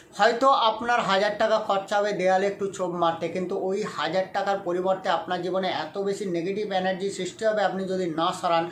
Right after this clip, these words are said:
তো সেটা আপনার জীবনে লাখ টাকারও ক্ষতির সম্মুখীন করে দিতে পারে। তাই আপনার বাড়িতে যদি কোথাও ফাটাফুটি, চগলা ওঠা কিছু থাকে, সেগুলোকে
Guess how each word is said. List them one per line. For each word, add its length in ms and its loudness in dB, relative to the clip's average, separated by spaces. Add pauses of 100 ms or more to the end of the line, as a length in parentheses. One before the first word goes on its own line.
(260)
তো 100 -4
সেটা 240 0
আপনার 260 0
জীবনে 280 0
লাখ 220 0 (120)
টাকারও 300 0
ক্ষতির 280 -4
সম্মুখীন 540 -4
করে 220 -4
দিতে 220 -6
পারে। 180 -4
তাই 160 0
আপনার 260 0
বাড়িতে 360 0
যদি 180 -2
কোথাও 360 0
ফাটাফুটি, 540 -2
চগলা 420 -2
ওঠা 220 0
কিছু 260 -6
থাকে, 260 -6
সেগুলোকে 420 -2